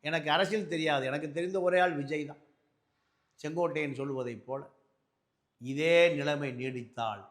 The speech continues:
விஜயினுடைய எதிர்காலம் என்ன ஆகப் போகும் என்கிறதை முடிவு செய்ய வேண்டிய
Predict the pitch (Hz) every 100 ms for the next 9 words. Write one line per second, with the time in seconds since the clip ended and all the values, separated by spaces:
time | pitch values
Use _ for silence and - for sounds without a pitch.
0 | - 131 135 147 135 131 123 123 139 131
1 | 131 135 123 117 123 135 120 123 131 123
2 | 117 120 117 113 117 117 117 113 113 -
3 | _ _ _ _ _ _ _ _ - 131
4 | 139 131 123 120 110 127 139 127 120 107
5 | -